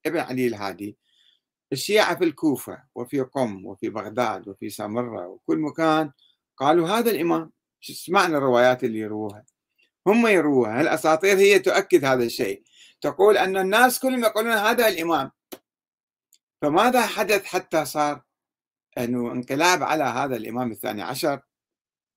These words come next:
آه، جعفر الزكي، والإمام بإمام موهوم غائب لا وجود له،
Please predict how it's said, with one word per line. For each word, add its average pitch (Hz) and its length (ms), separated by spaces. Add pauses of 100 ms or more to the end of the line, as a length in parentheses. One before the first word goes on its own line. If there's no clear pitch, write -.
(140)
آه، 104 360
جعفر 127 380
الزكي، 165 560
والإمام 139 1400
بإمام 143 800
موهوم 143 800 (160)
غائب 135 560
لا 120 160
وجود 139 360
له، 151 560